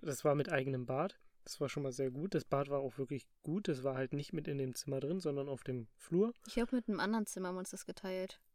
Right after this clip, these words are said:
Speaker 2: Also
Speaker 1: Ja?
Speaker 2: aber nur zwei Zimmer haben
Speaker 1: Ah,
Speaker 2: uns
Speaker 1: okay, dann
Speaker 2: geteilt.
Speaker 1: waren's nur zwei Zimmer, so. Ähm, und dann kommen wir da in dieses Zimmer rein, machen das auf.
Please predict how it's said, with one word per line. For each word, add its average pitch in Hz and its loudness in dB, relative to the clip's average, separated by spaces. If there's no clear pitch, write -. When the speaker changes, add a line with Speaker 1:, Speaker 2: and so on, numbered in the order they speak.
Speaker 2:
Also 147 2
Speaker 1:
Ja? 185 4
Speaker 2:
aber 202 2
nur 208 2
zwei 196 -4
Zimmer 190 -2
haben 139 2
Speaker 1:
Ah, 143 0
Speaker 2:
uns 143 0
Speaker 1:
okay, - 2
dann 139 6
Speaker 2:
geteilt. 139 4
Speaker 1:
waren's 139 0
nur 139 0
zwei 131 -2
Zimmer, 123 -6
so. 120 -6
Ähm, 147 2
und 151 4
dann 151 8
kommen 165 4
wir 156 8
da 151 8
in 147 4
dieses 143 -2
Zimmer 175 4
rein, 147 2
machen 147 -2
das 143 -2
auf. 151 2